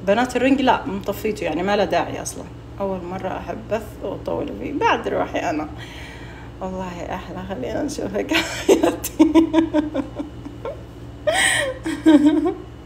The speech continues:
بنات الرينج لايت أصلًا ما له داعي إنك تشغليه، لأنه حرفيًا يعني أنا ماني قاعدة أصور موديل، فهمتوا علي؟ نور الغرفة حلو، فبس أهم حاجة تكوني في مكان إضاءته حلوة يعني.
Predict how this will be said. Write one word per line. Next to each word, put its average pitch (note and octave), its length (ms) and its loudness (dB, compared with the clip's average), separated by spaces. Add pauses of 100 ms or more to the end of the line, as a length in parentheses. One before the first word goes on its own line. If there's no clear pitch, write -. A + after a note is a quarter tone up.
(1600)
بنات C4 340 6
الرينج A#3+ 260 4
لايت B3+ 360 6
أصلًا A3+ 260 0
ما A#3+ 60 4
له C4 100 6
داعي G3 320 4
إنك E3+ 720 -2
تشغليه، F#3 540 0 (140)
لأنه A3 460 2 (180)
حرفيًا B3 420 4
يعني G3 360 0
أنا A3+ 100 2
ماني C#4 260 8
قاعدة G3+ 220 6
أصور F#3+ 320 2
موديل، G3 280 0 (280)
فهمتوا G3+ 240 0
علي؟ D4+ 240 4 (440)
نور F4 200 8
الغرفة D#4+ 500 4
حلو، C#4+ 300 2 (560)
فبس A#3+ 320 6
أهم D#4+ 200 8
حاجة F#4 280 4
تكوني E4+ 320 6
في D4 120 4
مكان D#4 320 6
إضاءته B3 420 4
حلوة G3 320 2
يعني. - 260 -8